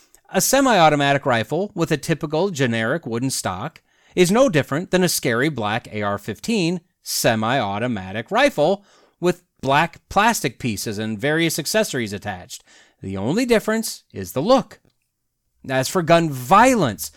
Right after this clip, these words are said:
the cries that the gun is at fault, that it's worse than ever, that children are being slaughtered day after day by guns,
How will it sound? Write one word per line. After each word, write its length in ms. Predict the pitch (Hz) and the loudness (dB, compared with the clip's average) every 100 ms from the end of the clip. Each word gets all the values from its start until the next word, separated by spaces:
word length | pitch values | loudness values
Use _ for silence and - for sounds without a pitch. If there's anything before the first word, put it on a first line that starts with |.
| - - | -14 -12
the 80 | |
cries 600 | - - 208 226 247 247 | -10 -2 0 2 2 2
that 140 | 247 233 | 0 -2
the 60 | |
gun 260 | 202 180 185 | 0 2 2
is 140 | 175 | 0
at 80 | 175 | -2
fault, 440 | - 185 143 95 - _ _ | -2 2 2 2 -8 _ _
that 120 | 143 | -2
it's 160 | 143 - | -2 -2
worse 380 | 127 233 285 - | 4 6 6 2
than 180 | 262 226 | 2 4
ever, 220 | 147 131 | 2 0
that 160 | 127 | -2
children 420 | - 269 320 311 285 | 0 4 4 2 -2
are 80 | |
being 200 | 240 226 | 0 -2
slaughtered 500 | - - 214 214 214 | -2 -2 0 2 0
day 160 | 226 269 | 0 2
after 260 | 233 185 165 | 2 -2 0
day 200 | 208 196 | 0 2
by 180 | 165 | 2
guns, 480 | 160 208 214 208 - | 2 2 2 0 -4